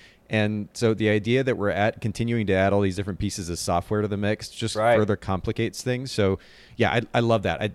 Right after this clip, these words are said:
Speaker 1: I think finding any ways that we can simplify and minimize, I like to say to my team, minimize the number of moving parts.
Speaker 2: I like
Speaker 1: That's,
Speaker 2: that.
Speaker 1: that's the goal. And, and the reality is there are some things that just simply are complicated. You know, Photoshop has a lot of different moving parts.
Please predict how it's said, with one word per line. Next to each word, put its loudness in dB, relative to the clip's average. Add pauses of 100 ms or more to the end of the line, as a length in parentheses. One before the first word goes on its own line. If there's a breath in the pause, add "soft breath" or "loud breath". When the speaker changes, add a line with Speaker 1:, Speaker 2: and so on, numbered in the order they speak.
(120)
Speaker 1:
I -4
think -4 (280)
finding 0 (120)
any 0
ways 4
that 2
we 0
can -4
simplify 0
and 0
minimize, 2
I 0
like 0
to -6
say 2
to -8
my 0
team, -2
minimize 0
the 0
number -2
of -4
moving -4
parts. -8 (600 soft breath)
Speaker 2:
I 4
like 4
Speaker 1:
That's, -10
Speaker 2:
that. 0
Speaker 1:
that's 0
the -2
goal. 4
And, -2
and -8
the 0
reality 6
is 4
there 2
are 2
some 2
things 0
that 2
just -2
simply 0
are 6
complicated. 0
You -2
know, -2
Photoshop 4
has 2
a 2
lot 4
of 2
different 0
moving 2
parts. 2